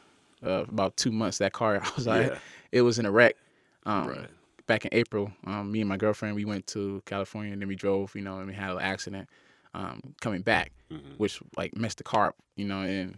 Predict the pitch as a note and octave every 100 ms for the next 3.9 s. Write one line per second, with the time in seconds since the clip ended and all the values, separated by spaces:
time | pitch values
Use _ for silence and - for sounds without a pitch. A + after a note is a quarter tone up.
0 | A2+ - B2+ A2+ G#2+ G2+ - - G2+ G2
1 | G2 G2 F#2+ - _ - - - - F#2
2 | F2+ G#2+ G#2+ F2+ F2 G#2 G#2 - - D2+
3 | F2 F2 D#2+ D2+ _ - - A#2+ A2+